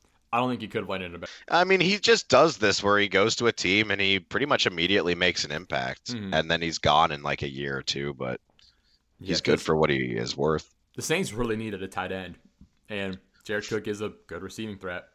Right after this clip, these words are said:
Speaker 1: Like, he will be fantasy relevant again, unfortunately. <laughs>
Speaker 2: Yep.
Speaker 1: Um,
Speaker 2: And it'll be up to you to decide if he's gonna get zero points that week or twenty-six. <laughs>
Speaker 1: Tough.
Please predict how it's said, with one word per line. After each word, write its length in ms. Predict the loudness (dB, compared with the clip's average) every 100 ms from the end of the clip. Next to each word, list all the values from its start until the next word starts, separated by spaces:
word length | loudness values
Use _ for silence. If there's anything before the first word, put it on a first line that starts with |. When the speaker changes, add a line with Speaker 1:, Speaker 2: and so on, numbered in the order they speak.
| -18
Speaker 1:
Like, 140 | -16 -8
he 120 | -4
will 160 | -2
be 100 | -2
fantasy 320 | -4 -6 -2 0
relevant 340 | 2 0 -2
again, 240 | -4 -6 -6
unfortunately. 640 | -6 -6 -8 -8 -8 -8
<laughs> 40 | -12 -20 _ _ -8
Speaker 2:
Yep. 240 | 2 4 4 _ _ -14
Speaker 1:
Um, 180 | -6 -2
Speaker 2:
And 120 | 2
it'll 160 | 2
be 140 | 4 4
up 140 | 4
to 100 | 4
you 160 | 4 4
to 60 |
decide 340 | 4 4 6 6
if 100 | 4
he's 160 | 2
gonna 180 | 0 0
get 180 | 2 0
zero 300 | 2 4 4
points 340 | 4 0 2 4
that 220 | 6 6
week 240 | 0 -2
or 100 | -4
twenty-six. 800 | -2 -4 -2 0 -2 -2 -2 -2 -4 -10 -14 -18 -16 -2
<laughs> 0 | 0 4 4 4 4 2 0 -4 _ -18 -14 -14 -12 -12 -8
Speaker 1:
Tough. 640 | -8 -4 2 4 6